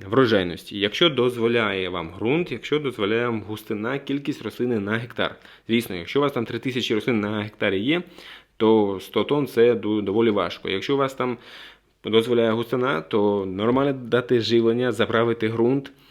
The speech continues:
е, зробити поливи, розрахувати азот, фосфор, калій, кальцій та магній, все це внести, коли потрібно, е, рослині, і отримати запланований врожай. Стимулювання кореневої системи, застосування тензіометрів,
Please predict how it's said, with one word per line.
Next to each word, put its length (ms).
е, 260
зробити 380
поливи, 640
розрахувати 560
азот, 360
фосфор, 300
калій, 280
кальцій 440
та 120
магній, 560
все 220
це 180
внести, 760
коли 200
потрібно, 500
е, 160
рослині, 440
і 200
отримати 560
запланований 800
врожай. 500
Стимулювання 640
кореневої 600
системи, 580
застосування 600
тензіометрів, 760